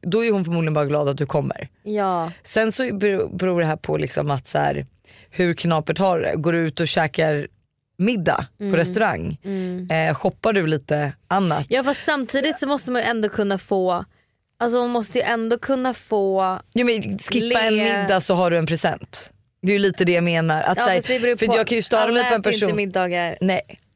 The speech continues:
Speaker 1: Nej, men vadå, vad menar du? Nej, men jag menar skippa en middag ute om hon fortsätter. Och så, förstår du, jag kan
Speaker 2: Men en
Speaker 1: störa
Speaker 2: middag
Speaker 1: mig.
Speaker 2: ute typ i en liten stad kostar ju typ trehundra spänn.
Speaker 1: Jag skippar två då. Alltså, det jag menar med att jag kan typ tycka att vissa
Speaker 2: Sexhundra.
Speaker 1: människor kan vara så här:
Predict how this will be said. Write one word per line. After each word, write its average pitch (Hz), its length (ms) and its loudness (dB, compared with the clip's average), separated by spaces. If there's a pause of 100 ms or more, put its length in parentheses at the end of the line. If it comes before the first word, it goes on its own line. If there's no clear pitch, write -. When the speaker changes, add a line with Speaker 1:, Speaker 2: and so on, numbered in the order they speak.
(200)
Speaker 1:
Nej, 262 100 0
men 247 240 0 (220)
vadå, 214 240 0
vad 175 120 0
menar 190 200 0
du? 214 60 0
Nej, 262 80 2
men 262 60 0
jag 247 60 0
menar 226 400 0
skippa 233 200 0
en 214 80 2
middag 214 220 2
ute 220 280 0
om 208 100 2
hon 202 140 0
fortsätter. - 320 -2
Och 208 80 0
så, 220 220 -2
förstår 214 240 0
du, 175 80 2
jag 196 140 0
kan 226 160 2
Speaker 2:
Men - 20 0
en 247 160 0
Speaker 1:
störa 240 180 2
Speaker 2:
middag 262 180 2
Speaker 1:
mig. 214 80 0
Speaker 2:
ute 262 160 0
typ 220 160 2
i - 20 2
en 196 120 0
liten 190 300 0
stad 202 300 0
kostar - 340 -4
ju 185 120 2
typ 185 220 -8
trehundra 175 420 -2
spänn. 165 320 -6 (300)
Speaker 1:
Jag 190 140 -4
skippar 202 260 0
två 185 260 -2
då. - 120 -4 (400)
Alltså, - 260 0 (100)
det 202 120 0
jag 226 140 2
menar 220 240 2
med 202 180 2
att 170 100 -4
jag 196 280 2
kan 208 100 2
typ 190 180 0
tycka 185 240 0
att 165 60 -2
vissa 185 380 0
Speaker 2:
Sexhundra. 175 260 2
Speaker 1:
människor 175 340 0
kan 170 160 0
vara 160 100 0
så 160 120 0
här: 156 240 0